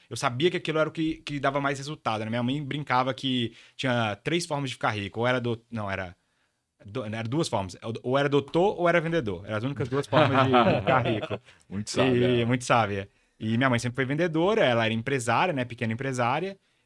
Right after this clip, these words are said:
Speaker 1: E aí eu fui seguindo nessa. Chegou mais ou menos ali num, quando eu tinha mais ou menos uns vinte e poucos anos de idade, eu tava fazendo economia no bmec, eu falei, "Cara, o que que dá dinheiro de verdade, né?" Eu fui pesquisar os bilionários e fui ver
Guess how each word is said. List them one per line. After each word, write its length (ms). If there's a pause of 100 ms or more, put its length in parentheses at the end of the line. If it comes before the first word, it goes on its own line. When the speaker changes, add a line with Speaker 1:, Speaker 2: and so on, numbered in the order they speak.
Speaker 1:
E 120
aí 280
eu 140
fui 340
seguindo 280
nessa. 420 (480)
Chegou 280
mais 180
ou 60
menos 280
ali 220
num, 580
quando 160
eu 60
tinha 160
mais 200
ou 40
menos 160
uns 160
vinte 200
e 40
poucos 320
anos 140
de 40
idade, 200
eu 60
tava 120
fazendo 180
economia 380
no 80
bmec, 420 (220)
eu 80
falei, 180
"Cara, 280
o 40
que 120
que 100
dá 100
dinheiro 540
de 140
verdade, 400
né?" 80
Eu 40
fui 80
pesquisar 380
os 160
bilionários 560
e 60
fui 120
ver 180